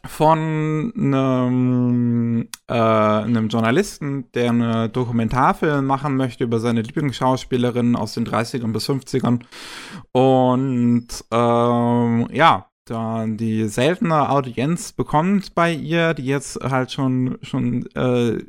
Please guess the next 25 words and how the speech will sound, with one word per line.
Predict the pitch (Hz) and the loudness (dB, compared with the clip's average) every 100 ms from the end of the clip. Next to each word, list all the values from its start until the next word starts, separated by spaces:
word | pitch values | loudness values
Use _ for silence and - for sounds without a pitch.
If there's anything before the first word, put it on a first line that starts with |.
| - | -14
sehr | - 117 131 165 135 | -10 -2 2 4 2
alt | 139 151 | -2 -4
ist | 127 143 - _ _ _ _ _ _ | -4 -6 -10 _ _ _ _ _ _
und, | 127 139 135 135 135 135 131 135 131 - - - | 2 4 4 2 0 2 2 2 0 -4 -10 -4
ähm, | - 120 117 117 113 117 117 | 0 2 2 2 4 4 2
mit | 120 - | 0 -2
ihr | 123 135 131 | 0 0 0
über | 127 135 | 0 -2
diese, | 123 117 120 123 | -2 0 2 2
diese | 117 117 120 | 0 -4 -4
Filme | - 135 151 139 123 - 120 | 0 2 2 0 0 -2 0
redet | 117 113 117 117 - | 0 2 0 -2 -2
und | 117 117 - | 0 0 -4
w-, | 120 113 - - | -8 -8 -10 -4
und | 131 117 | -4 -2
über | 123 127 | 0 2
ihr | 110 | 2
Leben | 113 110 131 113 117 | 2 0 2 0 0
und | 113 110 104 | -2 -4 -6
wie | 123 | -4
das | 147 135 - | -4 -2 -4
erzählt | 123 - 123 120 113 | -6 -2 0 0 0
ist, | 110 107 - | -2 -4 -6
ist | - 117 - - | -4 -2 -2 -4
so | 117 107 104 98 | 0 2 2 -2